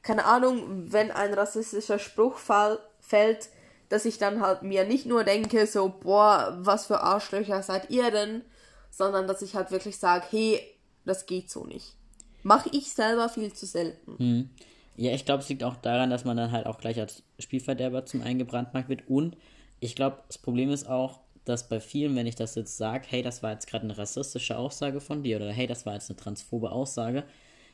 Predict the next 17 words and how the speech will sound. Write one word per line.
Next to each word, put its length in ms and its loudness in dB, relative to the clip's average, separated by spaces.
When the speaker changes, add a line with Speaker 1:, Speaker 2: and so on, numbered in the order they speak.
Speaker 2:
dass 140 -6
die 80 -8
Person 300 0
automatisch 380 -4
das 160 -8
Gefühl 260 -2
hat, 80 0
ich 80 -8
sag 160 -4
jetzt, 180 -10
„Du 60 -6
bist 200 -6
ein 140 -8
riesengroßes 560 -2
transphobes 480 -4
Arschloch.“ 480 -8
Speaker 1:
Ja. 140 2